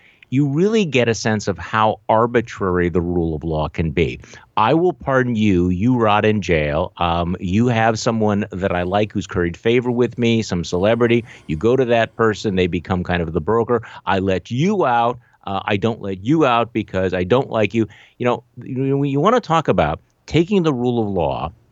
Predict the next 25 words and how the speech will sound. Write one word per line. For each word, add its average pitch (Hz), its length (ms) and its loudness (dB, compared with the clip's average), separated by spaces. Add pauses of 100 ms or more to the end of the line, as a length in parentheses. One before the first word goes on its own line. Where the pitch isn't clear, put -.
(140)
and 110 160 2
turning 151 340 2
it 139 100 4
on 113 180 0
its 110 160 -4
head, 107 300 -2
because 90 180 -4
the 101 80 -2
whole 147 260 0
concept 156 460 -2
of 139 60 -4
the 123 80 -4
rule 117 180 0
of 107 80 -4
law 104 220 4
is 95 240 2
that 95 80 2
we 95 200 0
are 85 380 0
a 85 160 2
nation 85 400 -2
of 80 260 0
laws, 113 480 0
not 95 440 0
men. 127 560 2